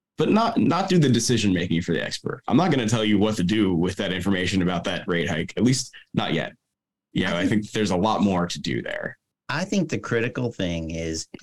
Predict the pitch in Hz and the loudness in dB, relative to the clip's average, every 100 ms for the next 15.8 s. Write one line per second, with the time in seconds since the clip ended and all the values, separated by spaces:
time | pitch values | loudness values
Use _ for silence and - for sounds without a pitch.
0 | - _ 110 135 135 107 101 120 107 101 | -20 _ -2 0 0 2 2 2 2 4
1 | 107 101 - 110 101 95 101 98 110 101 | 4 2 2 0 2 2 2 2 0 0
2 | 107 98 92 101 110 104 104 104 104 101 | 0 0 2 0 2 0 2 2 4 4
3 | 101 101 - - _ _ - - - 160 | 2 0 -8 -20 _ _ -12 -6 -2 0
4 | 165 175 175 160 139 127 123 107 110 107 | 2 2 2 6 6 6 2 2 2 2
5 | 107 98 101 98 - _ _ - 98 - | 0 0 2 0 -4 _ _ -2 -2 2
6 | 110 107 104 90 87 85 87 82 80 76 | 2 2 2 2 2 2 0 0 -2 -4
7 | 98 98 - 104 92 98 104 120 147 180 | -2 -2 2 2 4 2 4 4 4 4
8 | 143 123 123 131 - 123 110 101 - - | 4 4 2 0 -2 0 2 2 -2 -14
9 | _ - 127 147 131 123 107 92 98 110 | _ 2 6 8 6 4 2 2 0 0
10 | - 110 101 101 95 92 78 - - 143 | -2 0 2 2 2 0 -4 -10 -6 -2
11 | 147 151 170 165 143 123 - - _ - | 2 2 2 4 6 4 0 -12 _ -4
12 | 113 110 104 110 160 202 165 165 127 113 | -2 0 0 2 4 4 4 4 4 2
13 | 104 107 147 147 139 135 120 - 113 120 | -2 0 2 2 2 2 -2 -2 -2 0
14 | 110 98 87 87 151 151 127 104 98 104 | 2 0 0 -2 -2 2 2 4 2 0
15 | 98 - 90 90 151 151 143 | -4 -4 -4 -2 0 2 2